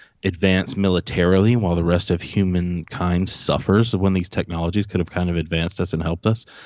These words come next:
They don't wanna be responsible for that. Um, copping to lying for eighty years,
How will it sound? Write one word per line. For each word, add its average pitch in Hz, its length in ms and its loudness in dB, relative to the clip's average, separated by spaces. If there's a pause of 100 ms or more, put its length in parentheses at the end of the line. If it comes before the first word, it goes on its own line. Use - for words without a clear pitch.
(160)
They 95 80 2
don't 90 160 0
wanna 87 160 -2
be 82 120 -6
responsible 85 540 -6
for 90 140 -2
that. 104 220 0 (640)
Um, 80 540 -2 (920)
copping 156 580 2
to - 160 -2
lying 90 640 0
for 104 240 -2
eighty 104 260 2
years, 98 600 2